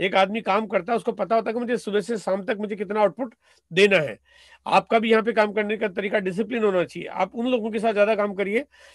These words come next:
जो डिसिप्लिन मैनर में काम करना चाहते हैं। हाँ, सपोर्ट ज्यादा करिए, देखो, इसमें कोई डाउट नहीं है, अगर ज्यादा लेना है तो ज्यादा देना है, ज्यादा देना है तो ज्यादा लेना है, सिंपल सी बात है।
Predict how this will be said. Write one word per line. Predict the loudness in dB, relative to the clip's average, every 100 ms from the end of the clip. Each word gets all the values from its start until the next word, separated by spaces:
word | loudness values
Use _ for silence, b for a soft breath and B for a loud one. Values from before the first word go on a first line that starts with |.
| b
जो | -2
डिसिप्लिन | -2 -2 -4 -2
मैनर | 0 0 0
में | 0
काम | 0 -2
करना | -4 -6
चाहते | -8 -12 -14
हैं। | -20 _ b b 2
हाँ, | 4 4
सपोर्ट | 0 -2 4 6 6
ज्यादा | 6 8 8
करिए, | 6 4 2 -8 -10
देखो, | -8 -8
इसमें | -6 -2
कोई | 2
डाउट | 4 4 2
नहीं | -2
है, | -4 b b b b b
अगर | -2 -2
ज्यादा | 0 0 2 0
लेना | 0 -2 0
है | -2
तो | -2
ज्यादा | -2 -2 0
देना | -2 -2
है, | -6 -12 -20 _ _ -6
ज्यादा | 0 0 0
देना | -2 -6
है | -8
तो | -6
ज्यादा | -4 -4
लेना | -4 -2
है, | -4 -6
सिंपल | -10 -8 -8
सी | -8
बात | -10 -14 _
है। | _ _ -20